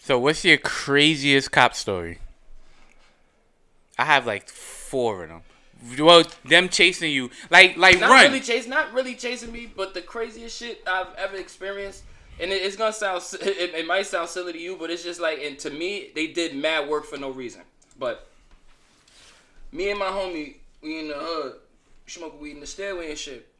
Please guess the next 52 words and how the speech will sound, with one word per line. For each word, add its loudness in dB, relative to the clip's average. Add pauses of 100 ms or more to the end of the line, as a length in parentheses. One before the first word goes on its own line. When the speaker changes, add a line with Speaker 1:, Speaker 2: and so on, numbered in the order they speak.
Speaker 2:
and -14
we -14
talking. -6 (280)
Know -12
what -12
I -14
mean, -12
we -16
talking -10
about, -6 (440)
know -8
what -8
I -10
mean, -10
little -4
regular -8
weed -14
shit, -14
and -18
we -12
like, -14
oh, -10 (260)
like, -10
at -8
one -10
point, -12 (240)
long -8
story -12
short, -8 (180)
we -20
get -12
to -14
this -12
point, -12
and -8
I -6
say, -10
"Yo, -8 (300)
nigga -8
charging, -6
um, -12 (320)
boom, -4
boom, -4
boom -2 (220)
for -18
something, -8
something -10
grams -6
and -16
shit -14
like -14
that." -18